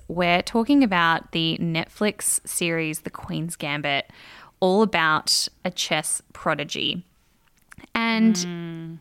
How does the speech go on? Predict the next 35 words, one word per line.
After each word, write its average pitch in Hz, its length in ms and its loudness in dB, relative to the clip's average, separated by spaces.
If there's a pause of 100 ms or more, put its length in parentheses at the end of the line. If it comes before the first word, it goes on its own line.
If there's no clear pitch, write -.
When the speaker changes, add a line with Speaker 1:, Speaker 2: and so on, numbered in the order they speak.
Speaker 1:
it 233 220 -2
is 220 220 0
surprisingly 202 1500 0 (380)
wonderful. 180 800 -2 (300)
I 208 100 0
mean, 180 440 -2 (120)
it 196 100 4
has 185 180 0
got 160 440 0 (680)
accolades 175 600 0
already. 160 760 0
Um, 151 340 -2
you 185 120 -4
know, 156 180 0
for 220 280 0
a 226 60 2
show 214 540 4
about 156 480 0 (360)
literally 180 440 -2
chess, - 600 2 (360)
um, 170 280 2
I 170 100 2
did 175 140 -2
not 170 200 -2
think 196 140 -2
it - 80 -2
was 180 80 -4
gonna 165 180 -2
be 147 140 -6
so 151 240 -2
good, 147 360 -4
<laughs> - 20 -20
but 185 300 -2
I - 380 -2
was 240 140 2